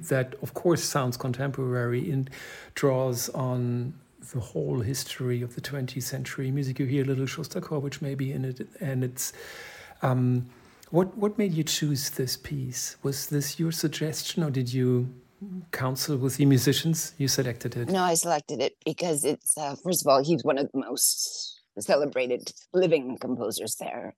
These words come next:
Speaker 2: I spoke with him
Speaker 1: Mm.
Speaker 2: last month. He's absolutely lovely. He's so sweet and charming.
Speaker 1: He's eighty right now, right?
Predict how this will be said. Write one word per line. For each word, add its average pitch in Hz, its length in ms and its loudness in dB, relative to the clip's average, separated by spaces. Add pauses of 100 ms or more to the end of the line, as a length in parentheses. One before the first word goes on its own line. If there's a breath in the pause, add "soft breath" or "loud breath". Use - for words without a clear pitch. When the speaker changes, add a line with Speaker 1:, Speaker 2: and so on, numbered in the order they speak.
(120)
Speaker 2:
I 156 140 2
spoke 170 280 4
with 160 100 2
him 143 140 4
Speaker 1:
Mm. 104 40 4
Speaker 2:
last - 280 2
month. 123 260 -2
He's 156 300 0 (180)
absolutely 135 420 0
lovely. 98 580 0 (480 soft breath)
He's 185 280 8
so 180 300 10
sweet 175 380 6
and 147 120 6
charming. 139 520 0
Speaker 1:
He's 143 320 6
eighty 143 420 6
right 120 240 4
now, 117 180 0
right? 143 300 0